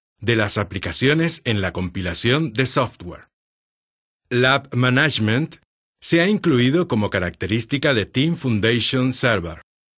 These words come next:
y podrá conectarse con estos entornos mediante Microsoft Test Manager. Lab Management le permite administrar de forma sencilla los entornos existentes e incluso simplifica la provisión de nuevos entornos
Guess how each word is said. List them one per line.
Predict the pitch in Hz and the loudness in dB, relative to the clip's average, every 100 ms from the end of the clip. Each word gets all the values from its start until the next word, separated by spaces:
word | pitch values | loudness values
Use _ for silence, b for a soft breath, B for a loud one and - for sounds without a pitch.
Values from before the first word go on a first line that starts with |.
| - | -4
y | 147 | 0
podrá | 127 117 117 127 | 2 4 4 2
conectarse | 143 139 143 147 127 156 | 2 0 2 2 2 0
con | 151 127 110 | 0 0 0
estos | 104 113 131 | 0 -2 0
entornos | 120 143 127 135 135 | 0 2 2 2 0
mediante | 110 101 95 92 92 | -2 0 -2 -2 -2
Microsoft | 98 139 151 120 - 127 123 - _ _ | 0 0 0 -2 0 0 0 -4 _ _
Test | 120 113 110 - | 0 0 -2 -4
Manager. | 117 110 92 82 78 - _ _ _ _ _ _ _ _ _ _ - | 0 0 -2 -4 -8 -12 _ _ _ _ _ _ _ _ _ _ 0
Lab | 127 139 135 - _ | 4 4 2 -2 _
Management | 135 117 120 147 147 110 107 139 165 _ _ | 0 2 4 4 2 0 0 -2 -6 _ _
le | 131 156 | 0 2
permite | 185 196 220 220 | 2 2 0 2
administrar | 165 127 113 110 147 156 | 2 2 2 0 2 2
de | 175 | 2
forma | - 113 107 | 0 0 0
sencilla | 117 113 107 - 170 117 | 0 0 0 0 2 2
los | 131 107 110 | 2 0 -2
entornos | 98 104 123 131 | -2 -2 0 0
existentes | 147 - 160 - 139 117 131 - _ _ | 0 0 -2 0 0 0 -2 -4 _ _
e | 143 151 | 0 2
incluso | 143 139 214 220 | 2 0 0 0
simplifica | 214 190 202 127 110 170 170 151 | 0 0 0 0 0 0 0 2
la | 113 104 | 2 0
provisión | 117 139 - 131 135 139 | 0 0 0 2 2 0
de | 95 | 0
nuevos | 98 120 120 127 | 0 0 0 0
entornos | 123 143 123 110 127 | 0 2 2 0 -2